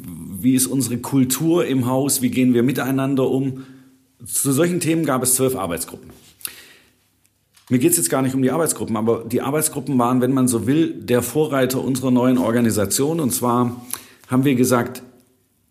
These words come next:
ob jemand in einer dieser Arbeitsgruppen mitarbeitet oder nicht, entscheidet jeder selbst. Also erste Frage, mache ich mit oder nicht, entscheide ich selbst. Sagt mir nicht mein Chef oder irgendjemand anders.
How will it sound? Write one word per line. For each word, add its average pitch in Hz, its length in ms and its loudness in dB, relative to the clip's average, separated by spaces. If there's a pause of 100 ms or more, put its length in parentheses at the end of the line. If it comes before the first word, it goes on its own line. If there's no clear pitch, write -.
(140)
ob 196 360 0
jemand 95 680 2 (420)
in 120 140 2
einer 120 300 2
dieser 104 300 0
Arbeitsgruppen 101 1040 -2
mitarbeitet 95 840 -2
oder 127 220 4
nicht, 135 400 0 (880)
entscheidet 104 500 0
jeder 120 220 2
selbst. - 480 -2 (680)
Also 98 260 0
erste - 560 -2
Frage, 113 340 0
mache 110 280 -2
ich 131 120 -2
mit 160 180 0
oder 113 180 0
nicht, 131 260 2
entscheide 98 400 -2
ich - 160 -6
selbst. - 500 -6
Sagt 101 240 -6
mir 95 80 -2
nicht 95 160 -6
mein 82 160 0
Chef - 260 -2
oder 85 160 -2
irgendjemand 92 380 -4
anders. - 280 -6